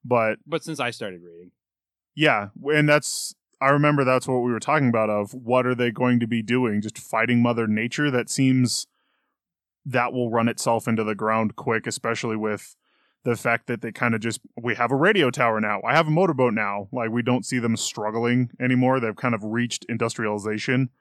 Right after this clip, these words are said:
Speaker 2: Yeah. They just can just have a radio tower if they want one.
Speaker 1: Yeah.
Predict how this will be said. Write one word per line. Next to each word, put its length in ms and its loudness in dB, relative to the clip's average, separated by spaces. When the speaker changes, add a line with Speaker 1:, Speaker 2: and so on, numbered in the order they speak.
Speaker 2:
Yeah. 360 -8
They 100 -4
just 160 -4
can 80 -8
just 220 -2
have 160 0
a 20 -2
radio 320 -2
tower 320 0
if 80 -6
they 120 2
want 280 0
one. 200 0
Speaker 1:
Yeah. 320 2